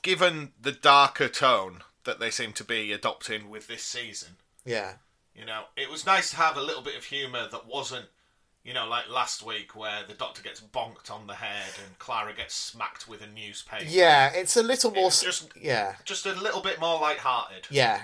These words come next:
Speaker 2: yeah, yeah, definitely.
Speaker 1: So Clara returns to her classroom.
Speaker 2: Yeah.
Speaker 1: And the Doctor's there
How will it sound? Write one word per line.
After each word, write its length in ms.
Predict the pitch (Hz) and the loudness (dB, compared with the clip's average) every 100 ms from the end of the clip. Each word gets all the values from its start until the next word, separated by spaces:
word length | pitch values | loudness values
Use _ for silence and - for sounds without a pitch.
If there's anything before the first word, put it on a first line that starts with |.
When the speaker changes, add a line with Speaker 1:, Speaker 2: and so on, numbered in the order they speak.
| 123 | -6
Speaker 2:
yeah, 420 | 127 110 98 95 - _ | -2 0 0 -4 -12 _
yeah, 360 | 113 101 95 98 _ - | -6 -6 -8 -14 _ -12
definitely. 580 | 131 - 107 104 101 98 - _ _ _ _ | -12 -10 -12 -8 -8 -8 -16 _ _ _ _
Speaker 1:
So 360 | - 147 139 135 _ _ - | -6 -2 0 -2 _ _ -4
Clara 480 | 185 214 214 196 - 160 | 4 6 6 4 0 -10
returns 680 | 156 175 160 151 - - - | -2 0 2 0 -2 -8 -8
to 240 | - 131 | -8 -2
her 140 | 131 117 | -2 -2
classroom. 540 | 123 - - 107 117 _ _ _ - | -4 -6 -6 -8 -10 _ _ _ -2
Speaker 2:
Yeah. 160 | 135 - _ - | 0 0 _ -18
Speaker 1:
And 120 | 123 | -10
the 60 | 139 | 0
Doctor's 480 | 196 - - 107 101 | 2 2 -4 -8 -6
there 260 | 76 65 | -6 -8